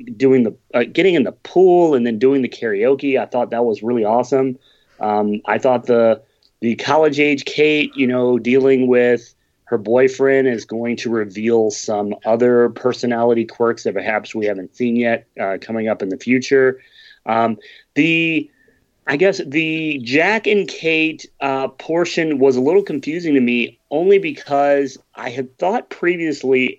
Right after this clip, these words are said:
that there was, like, this, this, uh, tension between Kate and her mom, and how Kate had said that,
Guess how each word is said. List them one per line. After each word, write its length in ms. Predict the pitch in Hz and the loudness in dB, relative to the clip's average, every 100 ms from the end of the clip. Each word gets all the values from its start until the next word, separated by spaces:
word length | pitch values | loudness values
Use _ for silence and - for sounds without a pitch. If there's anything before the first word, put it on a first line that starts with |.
| - | -6
that 320 | 120 117 117 | -2 -2 0
there 160 | 139 143 | 2 2
was, 160 | 131 | 2
like, 220 | 131 127 | -2 -4
this, 440 | 117 127 123 - - _ _ _ _ _ _ _ | -4 -2 -2 -4 -14 _ _ _ _ _ _ _
this, 440 | 127 135 127 - - 123 | 2 2 2 -6 -12 -6
uh, 360 | 110 107 104 101 _ _ | -6 -4 -6 -8 _ _
tension 640 | - 247 277 - 110 82 - | -2 2 2 2 -2 -4 -6
between 640 | 135 - - 143 139 135 123 | -6 -6 -4 0 0 0 -2
Kate 320 | - 135 123 | 2 2 2
and 100 | 113 | -4
her 120 | 104 | -6
mom, 420 | 104 185 120 175 | -8 -8 -10 -12
and 140 | 107 190 | -10 -6
how 360 | 127 131 127 - - - | -2 0 -2 -4 -20 -10
Kate 220 | - 170 | 0 2
had 120 | 156 | 2
said 380 | - 147 147 139 | -2 2 4 4
that, 220 | 123 113 | 2 -2